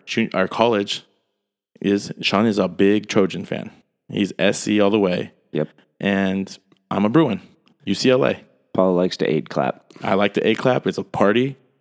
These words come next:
Speaker 1: I like being around educated people.
Speaker 2: And you're
Speaker 1: It,
Speaker 2: saying
Speaker 1: it makes me
Speaker 2: U S C's
Speaker 1: feel
Speaker 2: not?
Speaker 1: smart. Not as,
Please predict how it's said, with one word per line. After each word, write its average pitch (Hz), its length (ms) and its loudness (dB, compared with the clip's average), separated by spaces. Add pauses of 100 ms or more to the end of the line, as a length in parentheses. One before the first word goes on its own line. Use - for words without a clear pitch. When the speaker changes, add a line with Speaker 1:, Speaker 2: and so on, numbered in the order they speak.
(100)
Speaker 1:
I - 60 -4
like 101 160 0
being 107 120 0
around 107 280 2
educated 113 420 0
people. 156 360 -2 (800)
Speaker 2:
And 107 180 4
you're 98 100 4
Speaker 1:
It, 110 60 6
Speaker 2:
saying 101 240 4
Speaker 1:
it 120 60 4
makes 135 220 4
me - 60 6
Speaker 2:
U 117 80 6
S - 20 4
C's - 0 -
Speaker 1:
feel 156 100 6
Speaker 2:
not? 113 160 4
Speaker 1:
smart. - 220 -2 (560)
Not 123 240 4
as, 120 120 0